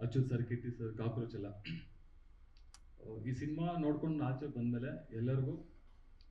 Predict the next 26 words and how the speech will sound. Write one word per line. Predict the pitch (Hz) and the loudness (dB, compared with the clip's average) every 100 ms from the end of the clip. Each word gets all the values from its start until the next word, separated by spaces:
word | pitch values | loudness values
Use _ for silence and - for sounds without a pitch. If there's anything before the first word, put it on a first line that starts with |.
| - - | -18 0
ಹೀರೋ | 127 160 | 4 6
ಸರ್ | 160 135 | 4 4
ಬಿಟ್ರೆ | 123 131 156 | 2 0 0
ನೆಕ್ಸ್ಟ್ | 120 - 127 | 0 0 2
ಶ್ರುತಿ | 123 131 | 4 4
ಮೇಡಮ್ | 131 131 120 | 4 2 2
ತಲೆಯಲ್ಲಿ | 110 107 | 0 -2
ಇರ್ತಾರೆ. | 107 - - - - - - - - - - - - | -2 -6 -12 -14 -18 -20 -20 -20 -18 -20 -20 -20 -16
ಅದಂತೂ | - 117 117 127 107 82 | -6 -4 -2 -2 -2 -2
damn | 80 - - 110 110 107 | -4 -8 -8 -2 0 -2
sure. | 104 87 - - - - - - - - - - - - - - - - - - - - - - - - - - - - | 4 6 6 2 -8 -12 -14 -12 -10 -8 -8 -8 -12 -14 -14 -16 -18 -18 -16 -16 -16 -18 -20 -16 -16 -16 -20 -20 -20 -20
ಅದು | - 104 110 110 110 - - - | -16 -14 -10 -8 -8 -8 -2 4
ತಿಂದಾಕ್ಬಿಟ್ಟವ್ರೆ | 131 - 160 147 135 127 | 6 4 0 -2 2 2
ಅಂದ್ರೆ | 123 - | 2 0
ಹಂಗಿಂಗಲ್ಲ | 117 113 117 110 107 | 0 0 -2 -4 -8
ಮೇಡಮ್, | 107 107 107 120 113 - - - - - - - - - | -6 -6 -6 -6 -4 -4 -4 -4 -6 -6 -12 -18 -20 -2
ನೆಕ್ಸ್ಟ್ | 120 117 123 | 0 0 -2
ಲೆವೆಲ್ | 110 113 | -2 0
actually. | 107 107 - - - - - - - - - | -2 -4 -10 -14 -16 -20 -20 -20 -20 -20 -4
ಸಾರ್ | 127 147 | 2 4
ಹೇಳ್ದಂಗೆ | 151 147 143 135 120 127 | 6 4 4 4 4 4
ಬ-, | - - - - 123 | 2 2 -8 -12 4
ಭಯ | 120 | 6
ಆಗುತ್ತೆ | 147 147 131 165 | 8 6 4 2
definitely, | 131 127 135 165 - | 0 0 0 -2 -2
ಹಂಗೆ | 123 127 135 113 101 | 0 0 2 0 -2